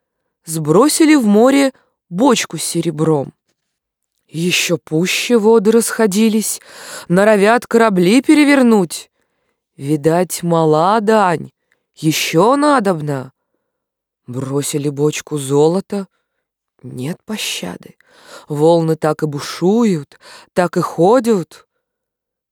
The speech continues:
Не нужно водянику ни злата, ни серебра,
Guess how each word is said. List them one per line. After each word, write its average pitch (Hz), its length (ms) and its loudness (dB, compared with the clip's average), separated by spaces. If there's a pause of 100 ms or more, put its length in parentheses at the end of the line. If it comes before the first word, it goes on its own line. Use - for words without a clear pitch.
Не 143 200 -8
нужно 208 640 -2
водянику 190 680 -2
ни 143 160 -6
злата, 135 600 -2
ни 170 160 -4
серебра, 170 800 -2